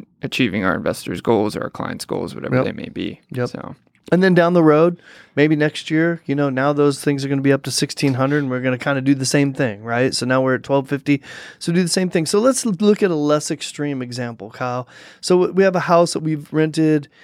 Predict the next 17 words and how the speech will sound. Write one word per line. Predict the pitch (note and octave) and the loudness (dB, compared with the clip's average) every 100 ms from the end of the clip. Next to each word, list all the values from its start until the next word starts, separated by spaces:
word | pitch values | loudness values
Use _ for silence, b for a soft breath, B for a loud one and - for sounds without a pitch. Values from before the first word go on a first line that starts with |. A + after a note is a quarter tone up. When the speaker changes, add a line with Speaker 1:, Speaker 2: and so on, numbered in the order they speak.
| b b _ | b b _
Speaker 2:
and | C#3+ C3+ C3+ | 0 0 2
managed | C#3+ D3 C#3+ C3+ - | 2 2 0 -2 -6
for, | C3+ C#3 | -2 0
let's | C#3 C3 | 0 0
say, | - C3+ B2+ | -2 -2 0
ten | - D3+ | 2 2
years. | B2+ G2+ - - - b b b | 0 -4 -10 -14 -14 b b b
Speaker 1:
Mm-hmm. | - - - - _ _ _ - | -14 -12 -14 -18 _ _ _ -12
Speaker 2:
And | C#3+ C3 B2 B2 | -6 -4 -4 -4
it's | B2+ B2+ | -4 2
already | C#3+ D3 C#3+ C3+ C3+ | 4 6 4 4 2
at | - | 0
seventeen | - - C#3 C#3+ - C#3 C3 | 0 2 2 -2 -2 -2 -2
fifty | B2 B2 C3 | -4 -6 -6
a | A#2+ | -6
month. | A2+ G#2 G#2+ - _ B B B B B B | -8 -14 -16 -20 _ B B B B B B
And | - B2 A#2 A2+ A2+ A#2 A#2 - - | -2 -2 0 -2 -2 -6 -8 -8 -8